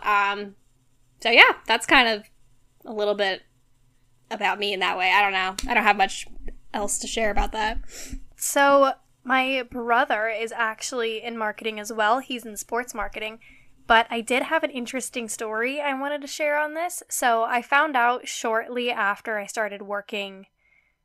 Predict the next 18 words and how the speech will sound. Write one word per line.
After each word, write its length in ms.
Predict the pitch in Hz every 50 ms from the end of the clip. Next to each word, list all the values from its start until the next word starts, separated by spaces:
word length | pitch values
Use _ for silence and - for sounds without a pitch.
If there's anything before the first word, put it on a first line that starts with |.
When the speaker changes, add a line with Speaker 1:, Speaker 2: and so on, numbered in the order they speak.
| _ _ -
Speaker 2:
um, 540 | 226 214 202 196 190 190 190 196 202 233 _ _ _
where 180 | - 233 220 208
we 120 | 202 208
work 280 | 202 202 202 196 202 -
now 340 | 262 277 285 262 233 226 226
that 340 | 226 220 202 196 196 208 -
my 220 | 220 208 202 196 196
grandpa 800 | 190 - - 208 202 214 247 285 294 - 320 311 320 320 294
way 300 | 247 214 196 202 202 240
back 320 | 262 247 - 202 220 - -
in 120 | 233 208
the 80 | 202 190
day 500 | 180 196 190 190 202 214 254 320 349 _ _ _ _ _ _ _ _ _ _
used 300 | 240 226 254 - - -
to 80 | 285
sell 540 | 269 - 262 240 240 240 233 233 226 - - _ _ _ _ _ _
radio 440 | - 196 208 214 226 226 202 190 175 165
ads. 500 | 165 170 165 170 180 - 202 - -